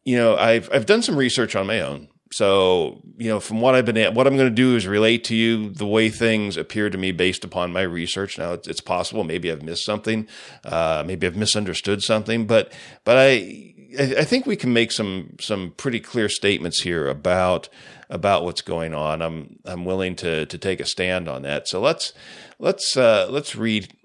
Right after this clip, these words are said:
let's read through here. Um, you know, one of the things, of course, that, that comes to my mind, you know, when I, when I read this, this particular piece is,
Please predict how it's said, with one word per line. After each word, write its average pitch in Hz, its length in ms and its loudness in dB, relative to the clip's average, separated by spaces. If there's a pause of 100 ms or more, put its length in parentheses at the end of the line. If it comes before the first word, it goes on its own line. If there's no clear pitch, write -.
let's 117 240 -6
read 104 240 -4
through 95 280 -6
here. 80 480 -6
Um, 123 480 2
you 165 80 -2
know, 170 80 4
one 175 180 4
of 294 60 -4
the 165 80 -4
things, 98 280 -4
of 92 60 -8
course, 95 320 -2
that, 76 160 -6
that 87 80 -6
comes 104 280 -6
to 90 80 -10
my 76 120 -8
mind, 98 400 -2
you 87 60 -10
know, 65 320 -10
when 92 200 -10
I, 78 300 -6
when 90 160 -8
I 73 40 -4
read 101 420 -4
this, 80 400 -4 (380)
this - 200 -6
particular 92 720 -6
piece 143 640 -4
is, 101 420 -2